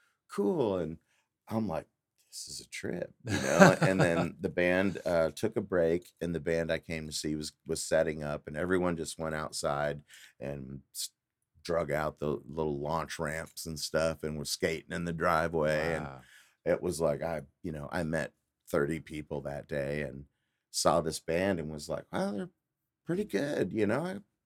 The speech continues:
Speaker 1: "Yeah, I'll join." And then, like, those guys have, like,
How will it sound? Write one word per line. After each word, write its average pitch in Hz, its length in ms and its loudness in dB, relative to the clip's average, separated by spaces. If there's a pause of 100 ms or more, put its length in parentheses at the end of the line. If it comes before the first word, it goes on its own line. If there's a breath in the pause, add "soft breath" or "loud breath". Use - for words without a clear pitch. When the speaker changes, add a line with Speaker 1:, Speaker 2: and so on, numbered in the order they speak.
(440)
Speaker 1:
"Yeah, 131 180 -4
I'll 127 180 -6
join." 82 540 -4
And 82 240 -8 (840)
then, 82 540 2
like, 73 220 -6 (460)
those 80 500 -2 (200)
guys 78 480 -4
have, 76 280 -6
like, 73 180 -4